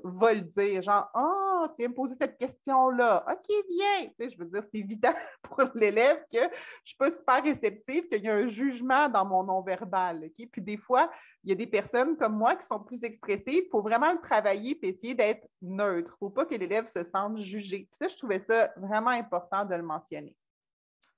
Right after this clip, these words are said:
Et dernier conseil, donner ou allouer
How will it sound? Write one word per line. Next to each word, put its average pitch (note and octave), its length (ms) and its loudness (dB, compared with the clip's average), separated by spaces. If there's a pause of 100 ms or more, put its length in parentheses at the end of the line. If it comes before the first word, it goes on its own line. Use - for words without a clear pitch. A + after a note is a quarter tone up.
(960)
Et G4 180 4
dernier C4+ 420 2
conseil, G#3 760 0
donner A#3 380 4
ou C4+ 120 2
allouer G#3 640 -4